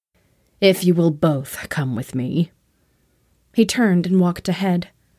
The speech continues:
Nasako glanced at the Emperor. "You're sweating," she whispered warningly. The Emperor tensed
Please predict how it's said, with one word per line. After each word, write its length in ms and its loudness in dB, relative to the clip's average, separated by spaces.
Nasako 560 0
glanced 480 0
at 80 0
the 160 -4
Emperor. 460 -2
"You're 160 2
sweating," 560 0
she 200 0
whispered 500 0
warningly. 680 -2
The 160 2
Emperor 300 4
tensed 640 -2